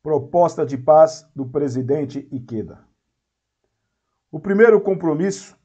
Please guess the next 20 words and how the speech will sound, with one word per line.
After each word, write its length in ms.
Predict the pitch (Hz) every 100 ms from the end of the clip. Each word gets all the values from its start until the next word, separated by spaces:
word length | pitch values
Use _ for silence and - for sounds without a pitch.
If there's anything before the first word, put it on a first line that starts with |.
| _
deve 360 | 143 160 170 160
ser 240 | - 170
nunca 500 | 135 151 226 220 208
deixar 540 | 175 160 - 165 160 -
para 240 | 156 127
trás 500 | 131 160 175 - - _ _ _
os 200 | 151 -
que 100 | 170
lutam 580 | 139 165 196 196 131
para 220 | 127 147 143
sobreviver 760 | 151 143 139 123 113 160 175 -
em 100 | 160
situações 800 | - 151 151 127 - 156 147 139
adversas. 1000 | 151 123 110 101 - - - - - _ _ _ _ _ _ _ _ _ _ _ _ _ _
Impactos 760 | 160 - 185 196 - - - -
que 140 | 170
tendem 580 | - 185 208 147 113 -
a 140 | -
se 240 | 139 - 165
concentrar 920 | _ 202 226 - 160 135 160 190